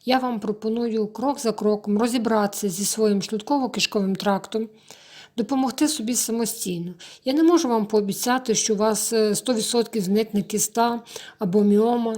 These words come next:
Це досить велика і серйозна обіцянка. Але точно скажу, що ваше жіноче здоров'я покращиться в рази, що ваші місячні будуть менш болючими, не такими щедрими.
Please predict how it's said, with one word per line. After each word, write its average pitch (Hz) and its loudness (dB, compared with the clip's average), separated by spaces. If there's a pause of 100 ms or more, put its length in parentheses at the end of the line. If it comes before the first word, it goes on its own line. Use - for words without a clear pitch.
Це 240 -2
досить 285 0
велика 262 -2
і 247 2
серйозна 208 -2
обіцянка. 185 -6 (360)
Але 233 2
точно 294 0
скажу, 208 0
що 226 -2
ваше 269 4
жіноче 220 -4
здоров'я 214 0 (300)
покращиться 247 -2
в 202 -2
рази, 185 -2 (360)
що - -6
ваші 226 0
місячні 254 -2
будуть 226 -2
менш 220 0
болючими, 196 -2
не 202 -4
такими 214 0
щедрими. 190 -2